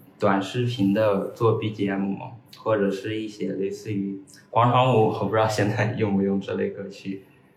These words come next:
对，然后就是它这样一个十大热歌的话，它其实是按照那样一个，就是在腾讯、Q Q音乐或者包括酷狗，就腾讯旗下的那些平台的一个试听量，其实它不需要评委的，它应该是按照那个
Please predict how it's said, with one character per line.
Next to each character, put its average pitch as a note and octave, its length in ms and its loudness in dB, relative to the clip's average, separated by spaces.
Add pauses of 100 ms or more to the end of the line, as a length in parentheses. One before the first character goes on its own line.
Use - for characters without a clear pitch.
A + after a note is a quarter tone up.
(580)
对， G#2 180 2
然 A2 180 4
后 D#3 80 6
就 F3 140 6
是 E3+ 240 6
它 D#3+ 240 2
这 E3 100 4
样 E3 160 6
一 C#3 80 4
个 C3+ 120 6
十 B2+ 200 2
大 B2 200 6
热 C3 260 6
歌 A#2+ 100 4
的 B2 120 6
话， A#2+ 320 4
它 B2 140 4
其 C3 200 0
实 B2 220 -2
是 B2 220 -2
按 B2 220 2
照 B2 200 2
那 A#2+ 100 2
样 G#2+ 260 2
一 F#2+ 60 0
个， G#2+ 440 0 (920)
就 C#3+ 100 6
是 D3+ 140 4
在 C#3+ 280 6
腾 A2 240 4
讯、 A#2+ 320 6
Q C3 200 2
Q C3+ 160 6
音 C3 160 4
乐 C3 240 6
或 - 260 2
者 G#2 140 4
包 G#2+ 160 2
括 A2+ 180 2
酷 - 220 0
狗， C#3+ 160 2
就 B2 160 0
腾 G2+ 260 0
讯 A2 140 0
旗 - 180 -6
下 A2 160 0
的 G2 100 0
那 G#2+ 60 -4
些 G#2 120 -2
平 F#2+ 280 -8
台 G2 140 -10
的 G#2 160 -2
一 G2 100 -2
个 G2 360 -6 (440)
试 - 180 0
听 A#2 200 2
量， A#2+ 240 4
其 C3 160 0
实 D3 240 2 (160)
它 D3+ 160 2
不 D3+ 100 4
需 C#3 120 4
要 C3 100 6
评 G#2+ 220 -4
委 G#2 100 0
的， - 260 -6
它 B2+ 120 2
应 C3+ 100 4
该 D3 120 4
是 C#3+ 120 0
按 B2 120 2
照 B2 140 4
那 C3 160 2
个 G2 300 0